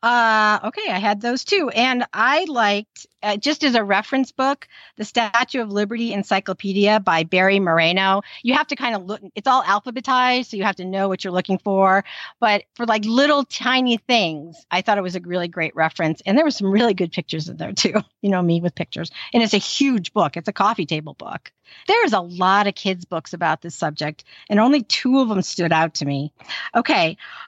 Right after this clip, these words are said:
um, I think my favorite one was The Story of the Statue of Liberty by Xavier Nins, illustrated by Cynthia Martin and Brent Schoonover,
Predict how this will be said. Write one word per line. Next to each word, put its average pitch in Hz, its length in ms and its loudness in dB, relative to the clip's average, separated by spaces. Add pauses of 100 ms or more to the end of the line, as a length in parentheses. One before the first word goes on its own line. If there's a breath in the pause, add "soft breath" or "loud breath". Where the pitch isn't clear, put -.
um, 226 280 2
I 208 100 0
think 339 380 -4
my 226 180 2
favorite 339 560 -2
one 190 480 -2
was 190 340 2
The 208 100 -6
Story 233 360 2
of 269 80 0
the 285 100 0
Statue 262 500 0
of 262 80 -4
Liberty 208 540 0 (280 loud breath)
by 185 180 2
Xavier 233 540 2
Nins, 202 580 2 (240 loud breath)
illustrated 233 580 0
by 190 160 4
Cynthia 233 440 -2
Martin 220 520 2 (200)
and 190 180 2
Brent 220 280 2
Schoonover, 202 720 -2